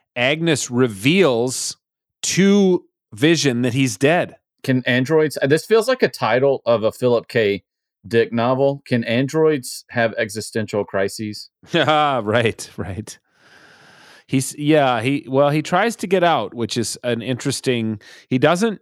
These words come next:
Speaker 1: you know, when, when Agnes tells him that, he doesn't turn around and go back to confront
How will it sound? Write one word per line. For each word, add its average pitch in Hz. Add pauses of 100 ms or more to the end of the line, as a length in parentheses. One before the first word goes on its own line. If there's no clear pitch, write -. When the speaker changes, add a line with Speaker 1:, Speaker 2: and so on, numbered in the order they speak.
Speaker 1:
you 127
know, 139
when, 135
when 131
Agnes 175
tells 151
him 123
that, 101 (500)
he 131
doesn't 156
turn 151
around 143
and 107
go 127
back 123
to 117
confront 120